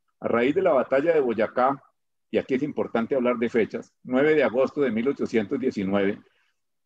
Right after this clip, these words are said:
se quedaron derrotados los ejércitos españoles en la Nueva Granada. Pero el grueso se fue a Venezuela con Pablo Morillo y el otro se fue al sur, al, a la,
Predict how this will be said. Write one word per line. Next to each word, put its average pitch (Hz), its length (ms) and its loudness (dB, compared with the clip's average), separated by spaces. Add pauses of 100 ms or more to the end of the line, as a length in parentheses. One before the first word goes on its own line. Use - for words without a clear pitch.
se - 120 -14
quedaron 135 360 0
derrotados 127 580 0
los 139 180 0
ejércitos 117 480 -2
españoles 92 680 -2 (760)
en 123 140 2
la 110 120 0
Nueva 123 220 2
Granada. 101 500 -2 (680)
Pero 110 340 -2
el 104 180 -2
grueso 175 520 2 (400)
se 110 220 -4
fue 131 260 0 (160)
a 123 120 0
Venezuela 123 560 0
con 113 360 -6
Pablo 127 260 0
Morillo 117 500 -2 (280)
y 117 140 4
el 117 120 2
otro 147 240 0
se 113 160 -2
fue 120 180 -2
al 139 160 0
sur, - 340 0 (680)
al, 95 440 -2
a 95 100 0
la, 87 500 0